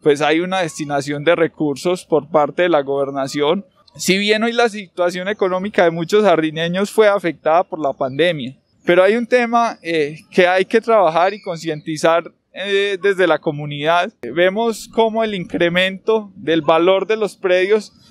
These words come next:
se ha venido incrementando en los últimos cinco, siete años en el municipio de Jardín, y a la vez, al ser, al hacer los cruces de, de las bases de datos,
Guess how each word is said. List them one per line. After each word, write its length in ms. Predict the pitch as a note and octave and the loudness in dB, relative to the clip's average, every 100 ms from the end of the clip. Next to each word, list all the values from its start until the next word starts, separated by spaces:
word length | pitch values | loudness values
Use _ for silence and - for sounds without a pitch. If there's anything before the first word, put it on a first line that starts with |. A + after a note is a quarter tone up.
| _ | _
se 140 | - F#3 | 0 4
ha 60 | F3+ | 4
venido 300 | G#3+ A3 A3 | 2 -2 -8
incrementando 960 | G#3+ G3 F3 E3+ D#3+ G#3+ A3+ G3 E3+ | -4 -2 -2 -4 -2 0 0 0 0
en 80 | E3 | 0
los 180 | E3+ E3 | -2 -4
últimos 520 | F3 - G#3 F3+ D#3+ | -8 -8 -4 -2 -2
cinco, 520 | - A3 G#3 - D#3+ | 0 -2 -2 -2 -2
siete 500 | D3 F#3+ F#3 - G#3+ | 0 0 0 2 0
años 380 | G#3+ G#3+ G#3+ G3 | 0 -2 -8 -6
en 120 | F3+ | -6
el 100 | D#3+ | -6
municipio 600 | D#3+ E3 E3 F3+ E3+ G#3 | -10 -12 -10 -12 -6 -2
de 120 | G3+ | 0
Jardín, 460 | E3 D#3 D#3 F3 G#3+ - _ - - | 0 -2 -4 -10 -10 -20 _ -20 -8
y 120 | D#3+ | 0
a 80 | F3 | 2
la 160 | F3+ F3+ | 4 2
vez, 400 | F#3+ G3+ G3 - _ - | 0 -4 -10 -16 _ -2
al 200 | G#3+ A3 | -2 0
ser, 220 | A#3 A#3 G#3 _ - - - | 0 -2 -4 _ -20 -20 -4
al 220 | D#3 E3 | 0 2
hacer 300 | E3 F3+ G#3+ A#3 | 2 2 0 0
los 280 | A3+ A3+ A#3 | -4 -4 -6
cruces 500 | - A#3 A#3 A3 A3 | -4 -6 -2 0 0
de, 380 | F3+ E3 D#3+ D#3+ _ | 0 -2 -4 -10 _
de 140 | - D#3+ | -2 2
las 180 | D#3+ D#3 | 2 4
bases 320 | F3+ F#3+ G#3+ | 2 2 2
de 120 | F#3+ | 4
datos, 520 | E3+ E3 - G#3 - | 4 2 -2 -10 -12